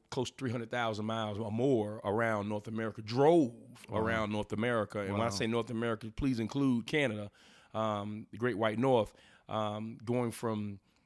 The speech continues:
Speaker 1: North Carolina to Nova Scotia, Nova Scotia to, uh, B C, uh, B C to, um,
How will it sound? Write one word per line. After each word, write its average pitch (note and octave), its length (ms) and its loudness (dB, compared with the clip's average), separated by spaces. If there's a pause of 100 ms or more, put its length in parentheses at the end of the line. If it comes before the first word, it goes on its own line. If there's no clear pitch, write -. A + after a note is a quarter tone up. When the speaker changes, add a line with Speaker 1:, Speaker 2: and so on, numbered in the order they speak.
(200)
Speaker 1:
North D3+ 260 4
Carolina C3+ 560 2
to - 160 -6
Nova B2 280 0
Scotia, B2 420 -2
Nova B2 300 2
Scotia B2 380 -4
to, G2 440 -4 (460)
uh, A2 580 -8 (340)
B D3 200 6
C, A#2+ 520 4
uh, A2 280 -12 (120)
B D#3 200 6
C D3+ 340 0
to, G#2 480 0 (420)
um, A2 680 -8